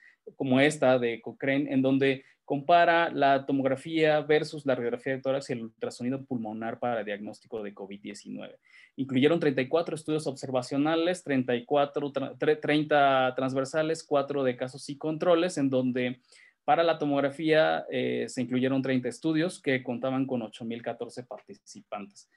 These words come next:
La sensibilidad fue cerca-, ponderada fue ce-, cercana al noventa por ciento y la especificidad fue de sesenta y uno por ciento.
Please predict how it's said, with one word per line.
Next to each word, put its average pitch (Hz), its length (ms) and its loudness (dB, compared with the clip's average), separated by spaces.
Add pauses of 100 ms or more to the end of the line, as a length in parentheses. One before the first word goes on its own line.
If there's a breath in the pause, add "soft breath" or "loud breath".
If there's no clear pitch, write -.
(240 soft breath)
La 113 120 -4
sensibilidad 131 880 0
fue 156 280 2
cerca-, 139 640 -4
ponderada 135 500 2
fue 143 180 -2
ce-, 143 220 -6
cercana 135 420 0
al 131 80 2
noventa 135 360 0
por 175 120 -8
ciento 165 440 -4 (400 soft breath)
y 156 100 0
la 160 100 4
especificidad 135 720 0
fue 147 280 0
de 131 120 -2
sesenta 110 480 -10
y 104 100 -8
uno 117 320 -8
por - 160 -16
ciento. - 340 -16